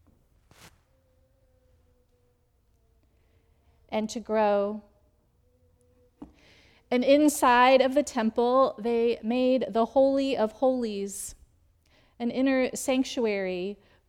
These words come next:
where only the priests would go on the high holy day, the Day of Atonement, once per year,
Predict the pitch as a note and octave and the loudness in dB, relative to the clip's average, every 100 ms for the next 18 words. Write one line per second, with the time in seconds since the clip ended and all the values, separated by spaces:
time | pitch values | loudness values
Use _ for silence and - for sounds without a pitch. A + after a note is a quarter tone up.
0 | - A#3 - C#4 E4 D#4+ D4 A3 A#3+ - | -6 -4 0 -2 -2 -4 -6 -6 -6 -4
1 | D4 C4+ - - G#3 F#3+ G3 G3 G3+ G3+ | -4 -6 -10 -8 -6 -4 -4 -2 -4 -6
2 | G#3 G#3 B3+ B3+ B3+ B3+ B3 A#3+ A#3 F#3+ | -10 -8 -8 -6 -6 -6 -4 -4 -6 -6
3 | F#3+ F#3+ G3 G3 G3+ G#3+ A#3 B3 - G#3 | -6 -6 -6 -8 -6 -6 -4 -4 -6 -8
4 | G3+ - A#3+ A3 F#3+ - A3+ C4+ - - | -10 -8 -6 -4 -6 -2 -2 -2 -4 -8
5 | B3 A#3 A#3+ F#3 F3+ | -8 -6 -8 -10 -12